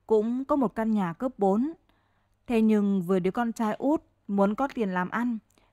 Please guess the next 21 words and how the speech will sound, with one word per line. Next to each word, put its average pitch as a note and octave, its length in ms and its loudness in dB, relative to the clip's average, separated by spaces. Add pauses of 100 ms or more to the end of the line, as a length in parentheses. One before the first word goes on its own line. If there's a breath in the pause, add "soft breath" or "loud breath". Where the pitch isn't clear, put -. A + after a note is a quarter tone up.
nên G#3 560 2
bà G3 160 -2
đã E3 120 -6
chiều G3 320 0
theo A3 200 -4
ý G3 160 -4
con A3+ 320 -2 (300 soft breath)
mà G#3 160 2
bán G3+ 360 0
ngôi C#4+ 160 0
nhà G#3+ 200 -2
đó F#3 180 -2
đi. A#3+ 340 -4 (500)
Bản G3 260 2
thân G#3+ 240 -2
bây G3+ 120 2
giờ F#3+ 320 0 (260 soft breath)
lại F#3 340 2
đang G3+ 220 -2
ở G3 140 -4
nhờ F3 500 -4